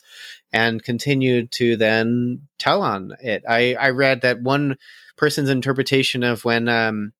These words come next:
uh, in, of the movie's showcase of this, not necessarily what happens in scripture, but when Moses turns the, uh, when the Lord,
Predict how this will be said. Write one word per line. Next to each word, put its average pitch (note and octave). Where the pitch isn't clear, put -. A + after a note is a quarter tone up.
uh, G#2
in, A#2+
of A2+
the G#2+
movie's D3
showcase -
of G2+
this, F2+
not A2
necessarily G2+
what F#2
happens G2+
in G2+
scripture, -
but B2+
when A#2+
Moses B2+
turns A2+
the, G#2+
uh, G2+
when G#2+
the G2
Lord, A2